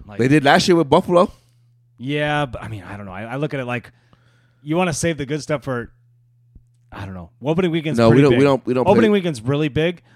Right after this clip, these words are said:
Speaker 1: but, like, you wanna get that hype train going
Speaker 2: We
Speaker 1: for,
Speaker 2: don't
Speaker 1: like, four
Speaker 2: play,
Speaker 1: or five
Speaker 2: we don't,
Speaker 1: weeks.
Speaker 2: we don't play Chiefs.
Speaker 1: Oops. Well, 'cause you're not a Bengals fan. That's
Speaker 2: No,
Speaker 1: why.
Speaker 2: no, no. I'm, no, I meant, like, our division. So if we don't play 'em,
Speaker 1: They might play 'em anyway.
Speaker 2: then I'm gonna look at, I'm look, see if they play 'em.
Speaker 1: I thought that's what you were looking.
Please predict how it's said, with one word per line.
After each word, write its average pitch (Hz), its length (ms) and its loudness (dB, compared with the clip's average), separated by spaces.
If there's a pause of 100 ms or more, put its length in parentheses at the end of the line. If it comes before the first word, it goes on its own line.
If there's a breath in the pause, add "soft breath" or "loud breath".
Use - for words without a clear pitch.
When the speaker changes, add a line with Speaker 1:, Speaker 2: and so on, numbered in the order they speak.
(160 soft breath)
Speaker 1:
but, 131 80 -6
like, 117 180 -4 (720)
you 120 80 -6
wanna 135 160 -4
get 117 140 -8
that 98 140 -10
hype 117 200 -6
train 107 220 -10
going 101 180 -8
Speaker 2:
We - 40 -10
Speaker 1:
for, 101 100 0
Speaker 2:
don't 110 60 2
Speaker 1:
like, 101 60 -6
four 107 120 0
Speaker 2:
play, - 20 0
Speaker 1:
or 101 60 0
five 113 100 -6
Speaker 2:
we 123 60 0
don't, 123 80 0
Speaker 1:
weeks. 104 140 -6
Speaker 2:
we 117 60 2
don't 110 140 -2
play 92 140 -4
Chiefs. - 440 -14 (140)
Speaker 1:
Oops. - 680 -14
Well, 131 160 -14 (220)
'cause - 460 -16
you're 143 80 -6
not 127 180 -8
a - 40 -20
Bengals 131 280 -8
fan. 87 240 -16
That's 107 140 -10
Speaker 2:
No, 147 80 4
Speaker 1:
why. 151 60 4
Speaker 2:
no, 151 120 4
no. 131 220 2
I'm, 123 100 -4
no, 127 100 0
I 123 40 0
meant, 120 220 -2
like, 113 180 -4 (160)
our 113 160 0
division. 98 400 -8
So 101 280 -6
if 104 120 -14
we 120 100 -4
don't 131 160 -4
play 90 220 -8
'em, 87 100 -12 (140)
Speaker 1:
They 135 80 -4
might 151 180 -4
play 139 160 -4
'em 123 80 -8
anyway. 131 160 0
Speaker 2:
then 120 80 0
I'm 120 80 -2
gonna 123 160 0
look 117 140 2
at, 117 160 0
I'm 110 80 -6
look, 110 160 -4 (500)
see 110 140 -8
if 101 80 -4
they 104 80 -2
play 95 180 -6
'em. 85 180 -12
Speaker 1:
I 104 60 -18
thought 113 180 -8
that's - 160 -10
what - 140 -20
you 98 60 -16
were 123 160 -6
looking. 92 340 -14